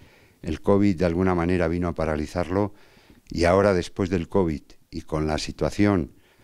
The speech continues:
por la cual están pasando, en este caso, nuestros agricultores y ganaderos, con unos costes elevadísimos, ya no solo tenemos toda la intención,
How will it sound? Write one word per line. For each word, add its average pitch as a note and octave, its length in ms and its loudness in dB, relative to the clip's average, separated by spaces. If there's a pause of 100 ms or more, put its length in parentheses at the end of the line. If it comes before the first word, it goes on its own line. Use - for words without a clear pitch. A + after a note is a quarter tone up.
(140)
por D#2+ 140 -2
la D2 100 0
cual F2+ 260 0
están F2 280 -2
pasando, E2+ 800 -2
en D#2+ 120 -6
este E2+ 220 -4
caso, F2 340 -2
nuestros D2+ 360 -6
agricultores D2+ 760 -4
y - 20 -6
ganaderos, D2+ 640 0 (580)
con F2 160 2
unos F#2 260 2
costes - 400 -4
elevadísimos, E2 800 0 (720)
ya F#2 160 2
no F#2 120 2
solo F2 380 0 (220)
tenemos E2+ 800 0 (200)
toda F2+ 200 4
la E2+ 80 0
intención, G2 720 0